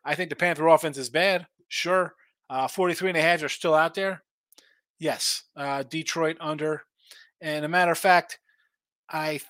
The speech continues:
think I threw this up on YouTube Premium. If you're a YouTube Premium member, uh, chime in. Let 'em know I gave you Detroit earlier, and it was a forty-four today. So,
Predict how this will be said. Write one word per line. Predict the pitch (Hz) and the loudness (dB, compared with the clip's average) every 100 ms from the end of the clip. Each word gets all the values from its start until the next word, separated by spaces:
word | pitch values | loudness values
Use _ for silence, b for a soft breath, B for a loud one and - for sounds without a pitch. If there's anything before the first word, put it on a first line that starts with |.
| - | -6
think | 240 247 | -4 0
I | 208 | 0
threw | - 208 | 0 -2
this | 190 - | 0 2
up | 202 180 - | 0 0 -4
on | 175 170 | -2 -2
YouTube | 180 196 202 175 | -4 -6 -6 -2
Premium. | 190 202 226 208 | -2 -2 -4 -6
If | - | -4
you're | 160 | -6
a | 151 | -6
YouTube | 180 - 175 | -8 -8 -8
Premium | 175 185 165 | -6 -6 -6
member, | 143 151 160 - _ _ _ _ | -4 -4 -8 -12 _ _ _ _
uh, | 135 135 - _ _ _ | -8 -8 -8 _ _ _
chime | - 220 226 | 4 6 8
in. | 240 165 - | 6 2 0
Let | 170 | 2
'em | 190 | 4
know | 190 190 | 6 6
I | 156 | 6
gave | 156 170 | 2 0
you | 170 | -2
Detroit | 160 180 180 180 - - | -2 0 0 -2 -10 -2
earlier, | 175 180 170 165 147 _ _ _ _ _ - | 0 2 0 0 -4 _ _ _ _ _ -4
and | 170 | -2
it | 175 | -2
was | 156 | -2
a | 156 | -2
forty-four | - 170 143 156 | 0 -2 0 -2
today. | 143 120 - _ _ | -2 -6 -16 _ _
So, | - 151 131 120 | -8 -4 -4 -6